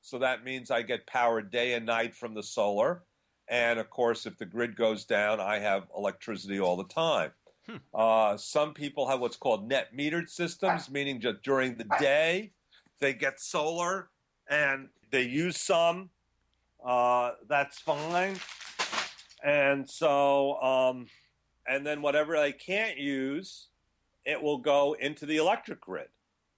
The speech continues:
Speaker 1: The problem with those kinds of systems, though, because you don't have batteries, if the electric grid goes down, you go down as well. You're dark,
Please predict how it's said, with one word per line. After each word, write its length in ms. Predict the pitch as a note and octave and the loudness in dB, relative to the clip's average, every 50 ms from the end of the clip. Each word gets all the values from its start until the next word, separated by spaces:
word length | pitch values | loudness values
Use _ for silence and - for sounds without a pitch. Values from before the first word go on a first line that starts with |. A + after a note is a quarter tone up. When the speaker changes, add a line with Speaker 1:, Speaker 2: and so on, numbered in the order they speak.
| _ _ _ _ | _ _ _ _
Speaker 1:
The 60 | - A#2+ | -12 -12
problem 420 | - - - D3+ D3 D3+ D3 C#3 | -8 -2 0 2 2 2 0 -2
with 160 | B2 A#2+ A#2+ | -4 -4 -2
those 280 | - D#3 F3+ G#3+ G#3+ - | 0 2 2 2 0 -2
kinds 320 | - - F3+ D3+ C3+ A#2+ | -4 -2 -2 -2 -2 -2
of 80 | B2 - | -6 -10
systems, 480 | - - C3+ - - - B2 A2+ G2 | -8 -6 -6 -6 -6 -8 -12 -8 -2
though, 200 | - B2 A#2+ A#2+ | 0 2 2 2
because 360 | G#2+ A#2 G#2+ - B2+ G#2+ - - | 0 -2 -6 -4 -4 -4 -4 -4
you 60 | B2+ | -4
don't 120 | A#2+ A2+ | 0 0
have 160 | A2+ G#2 G#2 | 0 0 0
batteries, 520 | - B2+ C3+ E3 G3+ G3+ E3+ C3+ A#2+ G#2+ A2+ | 0 0 0 2 2 0 0 0 -2 -4 -6
if 100 | A2+ - | -10 -10
the 80 | B2 | -8
electric 400 | A2 G#2 C3 D3+ D3 - D3+ - | -4 -2 -2 -2 -2 -4 -10 -10
grid 200 | - C3 A#2 G#2 | -8 -8 -8 -6
goes 240 | - A#2 A2 G#2+ - | -6 -6 -6 -6 -6
down, 280 | - A#2+ G#2+ G#2+ G#2+ G#2 | -4 -4 -4 -2 -4 -6
you 100 | G#2+ A2+ | -8 -6
go 200 | - A2 G#2 G2 | -4 -4 -2 0
down 280 | F2+ A2 F2+ F#2 G2 | 0 0 0 0 -2
as 160 | F#2 F2 D#2+ - | -4 -6 -8 -4
well. 320 | G2+ G2 - - - - | 0 0 2 2 0 -2
You're 180 | D#2+ F#2 G2+ G2 | -4 -4 -6 -4
dark, 500 | F2 - G#3+ G3 G3 F#3+ F3 - - - | -2 2 2 4 4 4 2 0 -4 -10